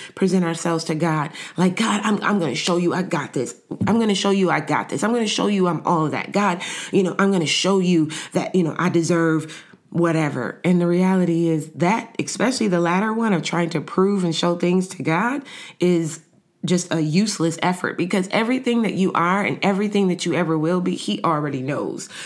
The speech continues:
You can't impress God. There's nothing that you can do that he's never seen before that you're, he's like, <gasps> "I didn't know you could do that. Wow." Right? Like, he gave you the ability to do anything that you can do anyway. So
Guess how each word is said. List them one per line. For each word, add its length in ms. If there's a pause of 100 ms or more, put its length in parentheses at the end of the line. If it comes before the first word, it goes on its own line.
(120)
You 120
can't 260
impress 400
God. 400
There's 160
nothing 300
that 160
you 100
can 160
do 160
that 60
he's 240
never 240
seen 340
before 400
that 120
you're, 160
he's 220
like, 200
<gasps> 40
"I 680
didn't 240
know 100
you 180
could 280
do 200
that. 680 (320)
Wow." 880 (360)
Right? 320
Like, 300 (380)
he 180
gave 260
you 120
the 100
ability 440
to 80
do 160
anything 340
that 160
you 60
can 260
do 240
anyway. 600
So 320